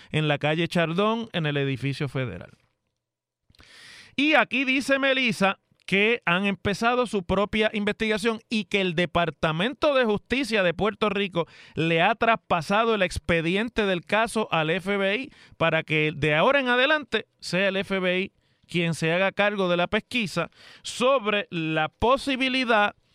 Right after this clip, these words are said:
y sobre las revelaciones que ocurrieron en una investigación periodística el año pasado, luego de que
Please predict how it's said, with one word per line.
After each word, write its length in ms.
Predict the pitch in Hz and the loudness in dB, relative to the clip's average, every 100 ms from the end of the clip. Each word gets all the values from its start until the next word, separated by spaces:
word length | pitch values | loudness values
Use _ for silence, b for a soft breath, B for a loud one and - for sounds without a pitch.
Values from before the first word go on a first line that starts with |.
| B B | B B
y 120 | 160 | -4
sobre 280 | - 190 180 | 0 0 2
las 180 | 170 151 | 2 0
revelaciones 920 | 151 214 240 254 240 190 240 247 220 - | 0 0 2 2 0 0 -2 -2 -2 -2
que 140 | 185 | -2
ocurrieron 800 | 180 165 156 220 240 208 180 - B B B B | -2 -4 -2 -2 0 -2 -4 -10 B B B B
en 160 | 165 | -2
una 180 | 180 226 | 0 0
investigación 1160 | 233 220 220 - 220 202 190 233 240 220 196 170 | -2 -2 -2 -2 -2 0 0 0 0 0 -2 0
periodística 1040 | 190 180 180 170 214 262 - 202 185 180 | 0 2 2 2 0 -2 -2 -2 0 0
el 60 | 165 | 0
año 240 | 196 220 | -2 -2
pasado, 460 | 208 208 247 233 190 | -2 -2 0 0 0
luego 420 | 175 196 226 214 | -2 -2 -2 -2
de 120 | 190 | -2
que 300 | 180 170 170 | -2 -4 -4